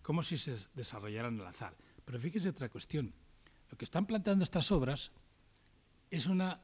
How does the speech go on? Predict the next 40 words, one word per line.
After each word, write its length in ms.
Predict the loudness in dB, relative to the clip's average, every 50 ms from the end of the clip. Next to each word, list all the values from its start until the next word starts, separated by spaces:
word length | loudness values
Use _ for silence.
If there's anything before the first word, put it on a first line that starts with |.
| -16 -8
eh, 320 | -4 -2 -2 -2 -2 -6 -8 -8
desestabilización 880 | -6 -4 -4 -2 -4 -2 -2 0 0 0 0 -2 -2 -4 -4 -2 -2 -2
de 140 | -2 -2 -2
todo, 240 | -2 -4 -4 -6 -10 -12
de 180 | -8 -6 -6 -4
todo 200 | -2 -2 0 0
el 60 | -2
concepto, 460 | -2 -4 -4 -2 -4 -4 -4 -4 -4
claro, 160 | -4 -2 -2
de 100 | -4 -4
composición 560 | -6 -8 -10 -8 -8 -10 -8 -6 -4 -4 -4 -4
tradicional, 560 | -4 -6 -6 -6 -6 -8 -6 -6 -4 -4 -6
de 80 | -6
equilibrio. 520 | -8 -8 -6 -6 -4 -4 -6 -6 -10 -16 -20 -20 -20 -20 -20 -20 -20 -20 -20 -20 -20 -20 -20 -20 -20 -20 -20 -20 -20 -20 -20 -18
Están 320 | -14 -12 -6 -4 -4 -4
provocando 640 | -2 -2 -2 0 -2 -2 -2 -2 -2 -2 -2 -4 -6 -8 -12 -20 -20 -20 -20 -20 -20 -14 -6
unos 300 | -2 -2 -2 -2 -2 0
pesos, 520 | 2 2 2 2 2 -2 -4 -6 -8 -12 -12 -8 -4
unos 200 | -2 -2 -2 -2
pesos 360 | -2 -2 -2 0 -2 -6 -6
que 140 | -6 -10 -8
tan 200 | -6 -6 -6 -4
pronto, 460 | -4 -4 -6 -6 -4 -6 -6 -6 -6 -12 -20 -20 -18 -14
aunque 240 | -12 -8 -6 -4
hay 80 | -2 -2
una 180 | -2 -2 -4 -4
tendencia 500 | -2 -2 0 0 -2 -2 -4 -6 -8 -6
todavía 520 | -6 -6 -4 -4 -2 -2 -2 -2 -2 -4
inconsciente 760 | -6 -8 -8 -6 -6 -4 -4 -4 -6 -6 -6 -8 -12 -14 -14 -16 -20 -20 -20 -18 -16
a 60 | -12
que 80 | -8 -6
sean 240 | -6 -4 -4 -6 -6
pesos 480 | -6 -6 -4 -4 -4 -6 -8 -10 -12 -14 -20 -20 -20 -20 -20 -20 -20 -20 -20 -20 -20 -20 -20 -20 -20 -20 -20 -20 -18
en 40 |
la 80 | -18 -12
parte 300 | -6 -6 -4 -2 -2 -2
baja 260 | -2 -2 -2 -4 -4
de 100 | -4 -2
la 120 | -2 0 0
obra, 260 | -2 -2 -4 -6